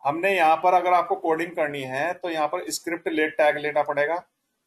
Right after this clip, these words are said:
क्योंकि ये एचटीएमएल का code है। एचटीएमएल code के अंदर अगर आपको Java की coding करनी है तो आप इस तरह से लिखेंगे।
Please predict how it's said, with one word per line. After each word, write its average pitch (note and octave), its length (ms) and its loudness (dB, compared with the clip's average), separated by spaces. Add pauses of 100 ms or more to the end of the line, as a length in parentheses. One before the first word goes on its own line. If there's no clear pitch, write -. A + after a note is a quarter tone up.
(160)
क्योंकि C#3 220 -6
ये D#3 360 0
एचटीएमएल D3+ 400 0
का D#3+ 120 2
code D#3 280 2
है। E3 180 -4 (680)
एचटीएमएल C#3+ 440 -4
code D3+ 280 -2
के D#3 60 -2
अंदर D3+ 220 0
अगर D3+ 160 2
आपको D#3 260 0
Java C#3 280 2
की D#3+ 120 -6
coding D#3 320 -2
करनी D3 240 -6
है D3 60 -4
तो D3+ 100 0
आप D3+ 160 0
इस C#3+ 120 -18
तरह C#3 120 -8
से C#3 100 -12
लिखेंगे। D3+ 420 -10